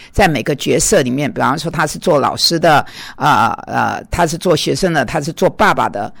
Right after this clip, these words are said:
啊，他是做孩子的，他在每个角色里面都展示出来了，啊，都，都是，就是那个我。那你跟他们在一起呢，你看到是什么就是什么，啊，不可能说，啊，他今天是老师呢，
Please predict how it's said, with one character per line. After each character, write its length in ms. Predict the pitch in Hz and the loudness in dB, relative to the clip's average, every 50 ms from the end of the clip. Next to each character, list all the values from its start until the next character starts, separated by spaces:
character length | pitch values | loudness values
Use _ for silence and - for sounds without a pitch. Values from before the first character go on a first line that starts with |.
| - - - | -20 -14 -8
啊， 240 | 254 - - - | -4 -4 -4 -4
他 180 | - - - 170 | -4 -4 -4 -2
是 140 | 165 - 190 | -2 -4 -4
做 220 | 185 - 196 156 | 0 2 2 2
孩 240 | - - - 104 131 | 2 0 -2 -4 -2
子 180 | 147 - 123 113 | -4 -6 -8 -8
的， 160 | 127 120 - - - - - - - | -10 -10 -10 -12 -20 -20 -20 -18 -6
他 140 | - - 220 | 0 0 2
在 160 | - 240 196 | 4 4 2
每 100 | 147 131 | 2 0
个 140 | - - 147 | -2 -4 -4
角 180 | - - 135 135 | -2 -2 -4 -2
色 160 | - - 151 | 0 -2 -2
里 100 | 120 69 | -4 -4
面 240 | 78 147 139 117 - _ - - _ _ | -6 -6 -6 -6 -6 _ -18 -20 _ _
都 260 | - 175 180 170 175 170 - - | 4 4 4 4 2 -2 -6 -10
展 360 | - - 180 120 - - - | -6 -4 -2 -2 -4 -4 -6
示 420 | - - - - 185 175 135 - - - - | -4 -2 -2 0 0 -2 -2 -4 -6 -10 -12
出 240 | - - 156 147 135 | -6 -2 0 0 0
来 180 | 117 60 57 | 0 -2 -6
了， 180 | - 113 101 - _ _ _ _ - | -10 -10 -12 -12 _ _ _ _ -6
啊， 180 | - 127 107 113 - | -4 -2 -2 -2 0
都， 200 | - 180 175 156 151 | 2 4 4 4 2
都 220 | - - 190 180 | 2 2 2 2
是， 220 | - - 170 127 - - | 2 0 -4 -4 -4 -2
就 160 | - 247 220 | 2 2 4
是 140 | - - 170 | 4 4 0
那 80 | 165 143 | 0 0
个 100 | 139 127 | 0 -2
我。 240 | 123 127 - - - - - - - - - - - | -2 -2 -6 -8 -12 -20 -20 -20 -20 -20 -20 -14 -4
那 160 | - 240 262 | 0 2 2
你 80 | 247 175 | 2 2
跟 140 | 131 175 175 | 0 -2 -2
他 100 | 180 160 | -2 -4
们 80 | 143 | -4
在 200 | 135 - 180 143 | -2 0 0 0
一 40 | 143 | 0
起 160 | 147 - - | -2 -4 -4
呢， 280 | 123 110 117 120 120 - - - | -4 -4 -4 -6 -10 -12 -12 -8
你 100 | 139 139 | -8 -6
看 240 | - - - 214 190 | -2 0 0 0 2
到 120 | 147 143 131 | 2 0 0
是 220 | - - - 139 | 0 -2 -2 -4
什 160 | - - - | -4 -6 -8
么 180 | 104 101 - - - _ - | -10 -10 -14 -16 -20 _ -4
就 220 | - - 180 147 | 0 2 2 2
是 180 | 139 - - 139 | 2 -2 -2 -2
什 220 | - - - - - | -4 -6 -8 -8 -12
么， 120 | 92 - - - - - - - - | -16 -16 -18 -20 -20 -20 -20 -18 -10
啊， 80 | - - | -6 -4
不 100 | 160 220 | -2 0
可 140 | 208 226 180 | 2 2 2
能 160 | 135 135 143 | 2 2 2
说， 180 | - 190 175 170 | 2 4 4 4
啊， 140 | - 143 151 | 4 2 2
他 140 | - 175 185 | 2 0 0
今 120 | 175 190 | 0 0
天 120 | 180 180 | 0 0
是 100 | 175 - 185 | 0 0 0
老 160 | 139 117 95 | 0 0 0
师 180 | - - - 156 | 0 -2 -2 -2
呢， 200 | 151 143 135 | 0 0 -2